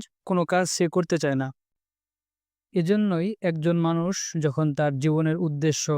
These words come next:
তার গন্তব্য খুঁজে পায় না, তখন সে জীবন নিয়ে হতাশায় ভোগে।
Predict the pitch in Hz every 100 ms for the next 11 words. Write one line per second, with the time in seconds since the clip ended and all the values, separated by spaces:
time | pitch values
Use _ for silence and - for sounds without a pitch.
0 | 143 - _ _ _ 160 147 160 156 170
1 | 151 156 165 156 156 151 151 208 - _
2 | _ _ _ _ _ 175 175 156 170 143
3 | 165 175 180 175 165 156 135 170 151 156
4 | 135 135 135